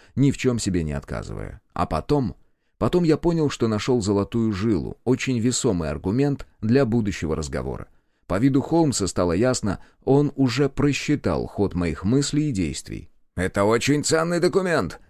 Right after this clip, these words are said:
произнес Шерлок. «Берегите его, как зеницу ока». «Будьте спокойны»,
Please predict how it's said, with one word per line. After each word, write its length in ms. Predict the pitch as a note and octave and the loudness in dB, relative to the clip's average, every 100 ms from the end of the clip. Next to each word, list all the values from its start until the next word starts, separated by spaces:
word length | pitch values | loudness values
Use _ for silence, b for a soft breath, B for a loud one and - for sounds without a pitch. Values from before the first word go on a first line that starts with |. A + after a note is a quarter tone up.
| _ | _
произнес 400 | G#2 G#2+ F2+ E2 | 0 2 0 -4
Шерлок. 500 | - D#2 C#2 A#1 - b b - | -4 -4 -4 -10 -14 b b -6
«Берегите 640 | F2 B2 B2+ F#3+ - B2+ | 0 0 2 -2 0 -2
его, 320 | D#2 A#1 - - | -2 -4 -8 -14
как 240 | - F#2 F#2+ | -4 -2 0
зеницу 460 | A2 A2 A#2 - | 0 0 -2 0
ока». 400 | D#3+ E3 G2+ - - _ _ _ | 2 0 -2 -4 -8 _ _ _
«Будьте 320 | - F#2 G2+ G#2 | -4 -2 0 -2
спокойны», 560 | - F#2 G#2+ F2 - | -2 0 0 0 -6